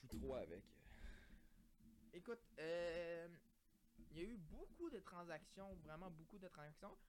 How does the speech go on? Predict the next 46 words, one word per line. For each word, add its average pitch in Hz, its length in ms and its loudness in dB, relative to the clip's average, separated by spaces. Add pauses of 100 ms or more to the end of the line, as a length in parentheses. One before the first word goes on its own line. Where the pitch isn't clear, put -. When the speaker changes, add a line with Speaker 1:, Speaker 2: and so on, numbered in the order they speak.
(120)
Speaker 2:
Puis 156 180 0
vraiment, 185 260 -2
les 208 140 2
plus 208 320 0 (280)
grosses 175 340 2
transactions, 175 440 -2
c'est 180 180 -10
passé 160 400 -8 (480)
avant 170 340 0
le, 156 160 0
la 135 160 0
date 147 260 -4
limite 147 220 -8
de 151 40 -8
transaction, 131 500 -8
la 139 120 -6
journée 135 240 -10
d'avant 143 440 -6
ou 143 40 -12
même 139 300 -12
deux 123 120 -12
jours, 131 200 -10
euh, 117 60 -10 (580)
avant, 120 280 -4
là, 156 120 -6
c'était - 260 -8
<laughs> - 460 -12 (460)
Speaker 1:
Ouais, 185 160 8
les 147 180 8
plus 190 180 0
gros 170 400 8
noms 185 240 6
sortaient - 440 6
avant 143 280 8
la 185 140 8
date 123 240 10
Speaker 2:
Ouais. 123 60 8
Speaker 1:
limite. 123 240 6 (800)
Speaker 2:
Ça 120 100 -2
nous 151 100 -2
laissait 170 280 0
un, 208 120 2
un, - 40 -2
un, 180 760 -4
une 190 80 -6
petite - 160 -12